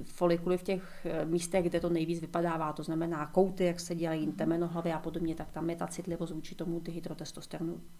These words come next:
nejvyšší. Eh, u žen, eh, pak ty příčiny můžou být různý. Hodně často dochází k masivnímu vypadávání vlasů po porodu,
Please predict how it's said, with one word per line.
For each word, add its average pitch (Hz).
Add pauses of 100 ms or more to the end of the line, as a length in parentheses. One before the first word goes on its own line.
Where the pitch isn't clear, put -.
(720)
nejvyšší. 160 (720)
Eh, 185 (360)
u 220
žen, 285
eh, 294 (540)
pak 208
ty 262
příčiny 247
můžou 214
být 226
různý. 180 (1080)
Hodně 190
často 226
dochází 226
k 226
masivnímu 208
vypadávání 208
vlasů 220
po 202
porodu, 175